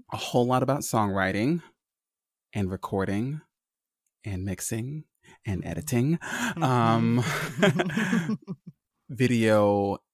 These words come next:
Speaker 1: editing as well, a little bit of that. Um, those have been the main ones. Oh, and I've,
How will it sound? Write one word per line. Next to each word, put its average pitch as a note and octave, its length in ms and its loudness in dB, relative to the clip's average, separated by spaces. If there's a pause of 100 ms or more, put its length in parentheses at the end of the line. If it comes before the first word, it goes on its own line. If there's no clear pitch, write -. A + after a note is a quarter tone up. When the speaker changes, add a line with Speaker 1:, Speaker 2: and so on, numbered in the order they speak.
Speaker 1:
editing G2 680 -4
as E2+ 240 -10
well, G2+ 400 -2
a G#2 60 -4
little F2+ 220 -4
bit E2+ 140 -8
of F#2 280 -12
that. A2+ 840 -2 (520)
Um, A2+ 640 2 (200)
those G#3 200 -2
have A3+ 100 0
been G#3 180 0
the F#3+ 60 2
main E3 340 2
ones. F#2 540 -2
Oh, D3 140 0
and D3+ 100 0
I've, C#3 180 0